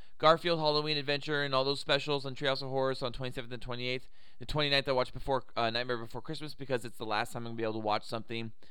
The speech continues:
that's going to set me off into Christmas that isn't one of the next two films that I have to watch on top of Halloween. And the reason I watch Halloween, though, on the thirtieth and not on the thirty-first is because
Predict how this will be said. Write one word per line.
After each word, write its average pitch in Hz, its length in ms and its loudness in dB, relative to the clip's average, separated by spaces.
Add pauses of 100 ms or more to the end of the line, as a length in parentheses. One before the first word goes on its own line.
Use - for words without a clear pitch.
(200)
that's - 140 -6
going 131 160 2
to 120 60 -2
set 127 220 2
me 117 120 -2
off 113 200 0
into 113 180 -4
Christmas 127 580 -4 (420)
that 127 340 6
isn't 127 420 0 (240)
one 120 220 0
of 113 100 0
the 110 80 0
next 104 300 -2
two 117 100 -2
films 107 320 -4
that - 160 -4
I 110 80 0
have 110 500 -4
to 113 80 -4
watch 87 480 -6 (120)
on 107 140 -4
top 98 200 -4
of 110 60 -8
Halloween. 101 480 -6 (300)
And 131 120 0
the 147 40 2
reason 180 260 6
I 180 40 8
watch 160 240 8
Halloween, 151 720 4
though, 127 180 6
on 117 120 0
the 120 60 0
thirtieth 147 540 2
and 113 80 -2
not 120 160 0
on 113 120 -2
the 113 40 -4
thirty-first 113 640 -2
is - 100 -6
because 123 420 0